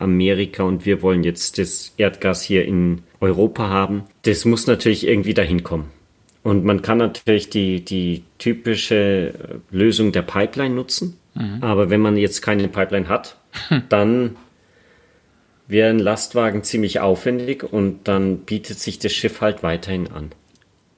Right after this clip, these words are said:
Speaker 2: Und gerade so Pipeline-Projekte zwischen verschiedenen Ländern, die sind ja auch nicht ganz einfach. Das erleben wir jetzt auch gerade mit
Speaker 1: Mhm.
Speaker 2: dem Nord Stream zwei, mit dieser schier endlosen Diskussion. Also diese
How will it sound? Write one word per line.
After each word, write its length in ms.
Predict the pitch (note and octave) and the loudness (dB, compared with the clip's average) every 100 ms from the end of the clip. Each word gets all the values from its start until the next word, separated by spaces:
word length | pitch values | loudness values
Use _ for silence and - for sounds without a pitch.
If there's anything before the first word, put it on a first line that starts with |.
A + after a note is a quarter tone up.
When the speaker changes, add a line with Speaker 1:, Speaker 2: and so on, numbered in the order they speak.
| _ | _
Speaker 2:
Und 200 | G3+ B2+ | -8 0
gerade 240 | A#2+ A2+ | 0 2
so 120 | A2 | -2
Pipeline-Projekte 1800 | B2 - B2 B2+ A#2+ A#2+ A#2+ A#2+ - _ _ - A#2+ A#2 B2 - B2 A#2 - | -4 0 0 0 2 2 2 0 -4 _ _ -4 0 0 0 0 0 0 -4
zwischen 420 | - D3 - C3+ | 0 0 0 -2
verschiedenen 500 | B2+ A#2 D#3+ C#3+ B2 | -2 -2 -2 0 0
Ländern, 560 | A#2 C3 C3+ C3 B2+ A#2+ - | 0 0 0 2 0 -2 -4
die 400 | B2 B2 B2 A#2 - - - - - _ | -2 2 2 0 -4 -18 -20 -20 -20 _
sind 680 | - - - - - D#3+ D3+ | -8 -8 -8 -10 -2 2 2
ja 80 | C#3+ | 2
auch 140 | C3 | 0
nicht 180 | D3 - | -4 -2
ganz 180 | A2 - | -2 0
einfach. 540 | B2+ - D3+ D#3 - - | -2 0 0 0 -6 -10
Das 140 | - A#2+ | -6 -2
erleben 280 | B2+ C3 B2+ | 0 0 0
wir 120 | B2 | 0
jetzt 160 | B2 | 0
auch 120 | B2 - | -4 -2
gerade 260 | A#2 A#2+ | -2 0
mit 140 | A#2+ F2+ | 0 0
Speaker 1:
Mhm. 40 | |
Speaker 2:
dem 420 | A#2+ A2+ A2+ A2+ - _ _ | 0 0 0 -4 -10 _ _
Nord 280 | A#2+ A#2 - | 0 0 0
Stream 280 | - A#2+ A2+ | -4 -4 -2
zwei, 480 | - G#2+ C3+ D3+ - - | 2 4 4 2 -2 -8
mit 400 | - B2+ - - B2+ | -6 -6 -6 -12 -8
dieser 320 | B2 B2+ A#2+ | -2 -2 -2
schier 400 | - - A#2+ - | -4 -2 -2 0
endlosen 540 | D3+ E3 D3 C#3+ C#3+ | 0 0 0 -2 -2
Diskussion. 600 | C#3 - C3+ - C3+ C#3+ D3 _ | -8 -10 -10 -4 -4 -4 -8 _
Also 360 | - G2+ C3 C3+ | -2 0 2 0
diese 840 | C#3 D#3 D3+ C#3 C3+ C3+ C3+ C3+ | 0 -2 0 4 6 6 4 2